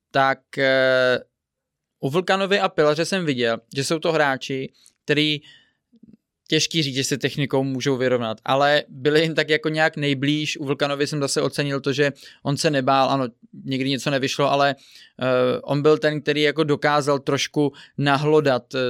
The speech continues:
tu barcelonskou defenzivu, kdy u nich si viděl, když některý hráč dostal míč, takže oni jako vlastně šli si pro ten míč často najisto,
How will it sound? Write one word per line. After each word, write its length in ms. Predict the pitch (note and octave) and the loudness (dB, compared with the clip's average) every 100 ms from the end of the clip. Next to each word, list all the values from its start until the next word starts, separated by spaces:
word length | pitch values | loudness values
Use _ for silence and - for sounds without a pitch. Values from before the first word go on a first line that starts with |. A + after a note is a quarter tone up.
| A#2 | -4
tu 200 | - C3 | -6 -4
barcelonskou 720 | B2+ C3 B2+ - C3+ B2+ - C3+ | 0 0 0 -2 -4 -2 -2 0
defenzivu, 560 | C3+ - C#3 C3 C3+ | 0 -2 -4 -2 -2
kdy 260 | C3 C#3 C#3 - - _ _ _ _ | 0 0 -2 -6 -20 _ _ _ _
u 20 | D3 | -2
nich 140 | E3 | -2
si 120 | - | 0
viděl, 260 | E3 D#3 D#3+ | 0 2 2
když 220 | D#3 - | 0 -4
některý 380 | D3+ C#3 D3+ D3+ | -4 -4 -4 -2
hráč 340 | D3 C#3+ C#3 | -2 -2 -4
dostal 340 | D3+ C3+ - D3 | -8 -6 -4 -2
míč, 340 | A#2+ - - - | -4 -8 -18 -10
takže 260 | C3 B2 | -6 -4
oni 180 | C3+ C#3 | -2 -2
jako 180 | C3+ C#3 | -2 -2
vlastně 280 | C3+ - C3+ | -4 -4 -6
šli 180 | - | -6
si 100 | C3 | -6
pro 140 | C3+ C3 | -4 -4
ten 200 | C3+ C3+ | -6 -6
míč 200 | C3+ - | -8 -8
často 320 | - B2+ C#3 | -8 -8 -4
najisto, 460 | C#3 C#3+ - B2+ | -2 -2 -2 -6